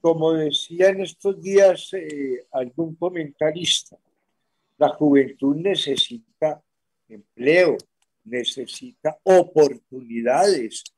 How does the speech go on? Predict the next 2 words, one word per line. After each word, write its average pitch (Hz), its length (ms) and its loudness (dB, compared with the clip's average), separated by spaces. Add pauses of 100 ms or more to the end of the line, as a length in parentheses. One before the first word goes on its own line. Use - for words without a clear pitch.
(420)
necesita 151 960 -6
preparación. 143 1120 -2